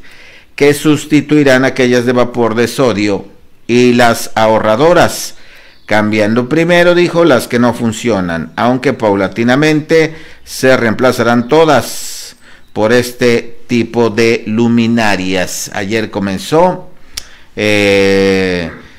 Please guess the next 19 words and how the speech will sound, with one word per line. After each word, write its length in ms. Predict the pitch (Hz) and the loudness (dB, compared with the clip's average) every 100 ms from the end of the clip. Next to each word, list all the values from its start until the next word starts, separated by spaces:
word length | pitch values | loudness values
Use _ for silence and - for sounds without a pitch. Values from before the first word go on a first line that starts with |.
| - | -12
eh, 180 | 98 101 | -4 -4
señalaron 400 | 98 107 117 117 | -2 -2 0 0
las 160 | 110 107 | 0 -2
autoridades 840 | 107 113 113 117 123 120 151 - - | -4 -2 -2 2 2 2 0 -4 -12
que 420 | - 104 101 95 | -4 -2 -2 -4
como 200 | 104 98 | -6 -6
primera 380 | 101 104 117 120 | -4 -2 2 2
acción 520 | 117 - 143 147 170 | 0 0 0 0 -4
se 180 | - 117 | -4 -2
realizó 360 | 139 95 190 120 | 0 -2 -2 -2
un 120 | 120 | -2
censo 580 | 143 170 127 127 139 170 - - - _ | 0 -2 -2 -2 -2 -4 -16 -20 -20 _
en 180 | - 120 | -4 0
los 180 | 120 101 | 0 0
diferentes 760 | 101 104 113 113 113 104 - 98 | -2 0 0 0 -2 -4 -6 -6
lugares 800 | 98 120 123 120 113 - - - - | -2 2 2 2 -2 -8 -14 -14 -4
de 80 | |
ahí 280 | 98 107 113 | -2 0 -2
de 440 | 104 95 87 80 | -2 -2 -2 -6